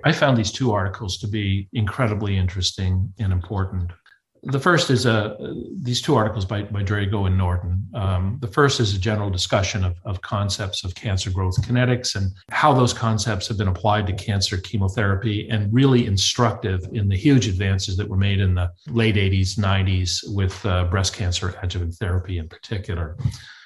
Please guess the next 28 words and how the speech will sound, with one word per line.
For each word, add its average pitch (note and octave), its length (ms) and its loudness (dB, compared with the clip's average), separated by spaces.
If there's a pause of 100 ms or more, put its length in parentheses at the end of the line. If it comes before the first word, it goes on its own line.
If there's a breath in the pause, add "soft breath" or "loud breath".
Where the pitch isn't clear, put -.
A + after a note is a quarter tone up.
(340 loud breath)
The A2 60 -2
second, A2 920 2
uh, G2+ 340 0
is G#2+ 220 -2
more A2+ 100 4
speculative, G2 840 0 (120)
uh, F#2 160 0
but G2 240 0
applies A#2+ 500 4
those G2+ 240 0
same A2 220 2
principles F#2+ 1080 -2 (180 soft breath)
to A2+ 640 4
a G2 100 2
whole A#2+ 260 4
new A#2 160 6
area G2+ 220 2
of F#2 80 0
therapeutics, F#2 800 -2
antibody-dependent F#2+ 960 0 (240)
conjugates. F2 920 -4 (240)
And G2+ 200 2
I A2 100 4
found G#2+ 320 2
that F#2+ 320 0
really G2+ 540 2
interesting E2+ 500 -6
because F#2 720 0